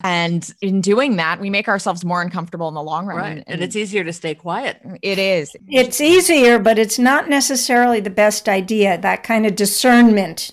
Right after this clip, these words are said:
Speaker 3: Do
Speaker 1: Yeah.
Speaker 3: I speak now? Do I not speak now?
Speaker 1: Mm-hmm.
Speaker 3: That's a good thing to
Speaker 1: Mm-hmm.
Speaker 3: hone.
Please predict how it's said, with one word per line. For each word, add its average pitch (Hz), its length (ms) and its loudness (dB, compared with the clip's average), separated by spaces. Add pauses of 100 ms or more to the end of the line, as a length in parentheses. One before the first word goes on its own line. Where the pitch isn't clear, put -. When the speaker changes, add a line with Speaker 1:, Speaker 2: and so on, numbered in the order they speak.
(140)
Speaker 3:
Do 190 120 -8 (120)
Speaker 1:
Yeah. 202 180 0
Speaker 3:
I 208 80 2
speak 294 380 -4
now? 294 320 4
Do 233 240 0
I 208 40 2
not 233 300 2
speak 254 320 -4
now? 233 220 2
Speaker 1:
Mm-hmm. 226 80 -2
Speaker 3:
That's 240 260 0
a 226 60 -6
good 196 200 -2
thing 185 320 -4 (280)
to 214 100 -2
Speaker 1:
Mm-hmm. 165 100 -4 (120)
Speaker 3:
hone. 160 100 -10